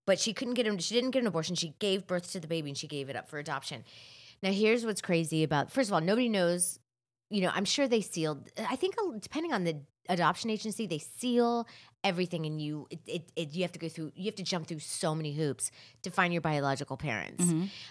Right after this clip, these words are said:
Speaker 1: And sometimes they don't wanna find their biological parents, um, but his grandfather, his maternal grandfather, 'cause I don't know anything about the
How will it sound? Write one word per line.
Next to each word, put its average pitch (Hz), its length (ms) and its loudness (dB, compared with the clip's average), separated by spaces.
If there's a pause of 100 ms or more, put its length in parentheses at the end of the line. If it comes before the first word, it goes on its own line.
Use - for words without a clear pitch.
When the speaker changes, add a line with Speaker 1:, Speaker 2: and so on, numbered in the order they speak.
(160)
Speaker 1:
And 180 220 0
sometimes 196 380 -2
they 185 120 0
don't 160 200 0
wanna 170 180 2
find 175 200 0
their 170 120 2
biological 160 500 0
parents, 147 800 -2
um, 135 640 -2 (680)
but 170 380 8
his 202 800 2 (140)
grandfather, 175 840 2
his 160 180 -2
maternal 269 640 0
grandfather, 139 1000 2
'cause - 140 -6
I 185 40 4
don't 185 100 4
know 180 120 2
anything 185 320 0
about 156 300 2
the 135 140 -6